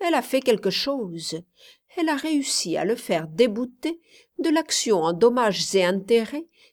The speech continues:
qu'il lui avait intentée en sortant de l'hôpital. La compagnie emploie des avocats très habiles. « Vous n'avez pas tout raconté, » dis-je avec conviction, «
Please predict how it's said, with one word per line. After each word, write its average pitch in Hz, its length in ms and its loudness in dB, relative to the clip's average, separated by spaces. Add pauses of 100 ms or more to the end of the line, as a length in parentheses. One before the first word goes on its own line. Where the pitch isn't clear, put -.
(120)
qu'il 349 200 0
lui 311 160 4
avait 330 320 0
intentée 269 580 2
en 240 120 6
sortant 240 480 2
de 214 100 2
l'hôpital. 151 1000 -4 (760)
La 262 200 -4
compagnie 208 640 0
emploie 190 540 0
des 180 240 0
avocats 180 480 0
très 196 480 0
habiles. « 165 800 -4 (1700)
Vous 170 180 -8
n'avez 165 260 -2
pas 180 180 0
tout 180 200 -4
raconté, » 269 720 0 (400)
dis-je 185 480 0
avec 175 260 0
conviction, « 180 800 -4